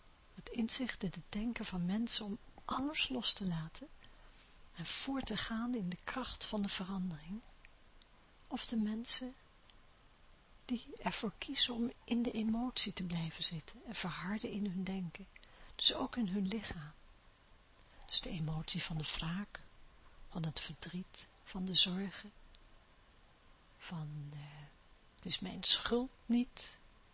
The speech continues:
en dat soort dingen. En dan maar een gelijk wensen te houden en te krijgen. Die emotie bedoel ik dus. Maar dat had je wel gedacht, hè?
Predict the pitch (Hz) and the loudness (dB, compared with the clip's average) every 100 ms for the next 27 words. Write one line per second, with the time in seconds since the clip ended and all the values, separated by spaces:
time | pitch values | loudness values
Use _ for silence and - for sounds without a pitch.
0 | - 214 196 196 - 208 170 190 196 196 | -16 -10 -8 -4 -4 -4 -6 -6 -6 -8
1 | - - - - - - - - - - | -14 -20 -20 -20 -20 -20 -20 -20 -20 -20
2 | - - - - - - - - 180 175 | -20 -20 -20 -20 -20 -20 -20 -14 -4 -2
3 | 170 170 175 170 - 185 180 202 240 - | 0 -2 -4 -6 -4 0 2 2 0 -4
4 | - 180 208 233 - - 180 - 180 190 | -6 -2 0 4 4 2 -6 -4 -4 -4
5 | 214 208 175 - 208 185 185 - - - | -6 -6 -8 -8 -6 -6 -8 -12 -16 -20
6 | - - - - - - - - - - | -20 -20 -20 -20 -20 -20 -20 -20 -20 -20
7 | - - - - - - 247 233 - 185 | -20 -20 -20 -20 -18 -2 2 2 0 -2
8 | 165 156 - - 170 180 175 175 - - | -2 -2 -2 -2 -2 -8 -8 -10 -14 -10
9 | - - - - - - - - - 202 | -8 -8 -10 -18 -20 -20 -20 -16 -8 -4
10 | 175 170 170 165 - 175 180 170 - | -4 -4 -2 -4 -4 -4 -4 -6 -8